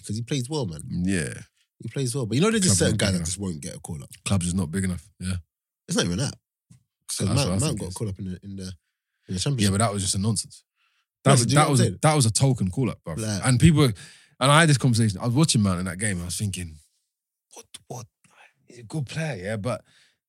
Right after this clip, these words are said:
Speaker 2: people are ranting and raving about. I'm like, "Bruv, I need to see it. Maybe I need to see a lot more of him. I don't know."
Speaker 1: Yeah.
Speaker 2: Or maybe I just, I, I'm just a Madison man. I don't know.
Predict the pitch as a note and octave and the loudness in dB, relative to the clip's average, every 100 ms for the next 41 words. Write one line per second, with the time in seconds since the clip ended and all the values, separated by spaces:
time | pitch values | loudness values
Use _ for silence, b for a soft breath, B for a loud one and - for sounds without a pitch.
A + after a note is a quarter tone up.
0 | _ - - D3 A#2+ A2+ D#3 D#3 C3+ A#2+ | _ -12 -10 -6 -6 -4 -4 -4 -10 -8
1 | D3 E3+ C3+ F2+ - - C#3+ - - D3 | -2 -2 -2 -6 -14 -16 -14 -14 -10 -8
2 | B2 - - _ _ _ _ _ _ _ | -8 -10 -20 _ _ _ _ _ _ _
3 | _ _ _ _ _ _ C#3+ E3 E3+ C3 | _ _ _ _ _ _ 2 4 4 2
4 | B2+ G#2+ - - G3 G3 F3 D#3 C#3 - | 0 0 -6 -8 -2 2 4 4 2 0
5 | B2 G#2+ A#2 G#2 E2+ F#2+ A2+ A#2+ F2+ _ | -2 -4 -6 -8 -10 -16 -12 -10 -10 _
6 | _ _ _ _ _ _ _ - F#2+ D#2 | _ _ _ _ _ _ _ -10 -8 -8
7 | D2 _ A#2+ D#3 E3 D#3 C#3+ C3 A#2 A#2 | -12 _ 2 6 8 6 6 2 0 -2
8 | A#2+ G#2+ B2 A#2+ A2 A2+ G2+ G2 B2+ F2 | -4 -4 -2 -2 0 -2 -4 -6 -6 -8
9 | G#2 A2 A2 | -10 -10 -12